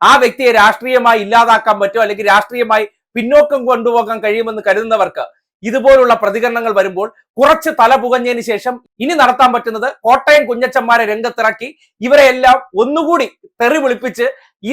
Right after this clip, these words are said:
സമൂഹത്തിന്റെ മുന്നിൽ ആക്ഷേപിക്കുക എന്നതിനപ്പുറം മറ്റൊന്നുമില്ല. എന്തായാലും വടകരയിൽ കെ കെ ശൈലജ ടീച്ചറിന്റെ പ്രതികരണത്തിന് വീണ്ടും കൂടുതൽ ഊർജം പകരുന്ന ഒരു പ്രതികരണമായിട്ടാണ് കമൽഹാസന്റെ ഈ ഒരു പിന്തുണയും അഭ്യർത്ഥനയും പുറത്തു വന്നിരിക്കുന്നത്. അത്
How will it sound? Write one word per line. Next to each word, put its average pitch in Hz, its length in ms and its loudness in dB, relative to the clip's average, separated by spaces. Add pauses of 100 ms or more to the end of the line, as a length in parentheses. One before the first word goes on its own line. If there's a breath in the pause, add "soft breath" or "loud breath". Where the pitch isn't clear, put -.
(120)
സമൂഹത്തിന്റെ 247 500 0
മുന്നിൽ 226 180 -4 (120)
ആക്ഷേപിക്കുക 233 520 -4 (140)
എന്നതിനപ്പുറം 220 600 -2
മറ്റൊന്നുമില്ല. 196 520 -4
എന്തായാലും 208 260 0 (340)
വടകരയിൽ 226 420 2 (360)
കെ 208 180 2
കെ 269 160 0
ശൈലജ 240 240 -2 (100)
ടീച്ചറിന്റെ 226 380 -4
പ്രതികരണത്തിന് 220 640 -4
വീണ്ടും 233 300 -4 (360)
കൂടുതൽ 247 300 0 (100)
ഊർജം 254 320 -2
പകരുന്ന 226 320 -2 (180)
ഒരു 202 160 -2
പ്രതികരണമായിട്ടാണ് 208 800 0 (300 soft breath)
കമൽഹാസന്റെ 220 640 0 (140)
ഈ - 20 -8 (220)
ഒരു 196 160 0 (400)
പിന്തുണയും 240 460 -2 (200)
അഭ്യർത്ഥനയും 208 500 -2 (340)
പുറത്തു 214 280 0
വന്നിരിക്കുന്നത്. 143 440 -6 (320)
അത് 202 100 4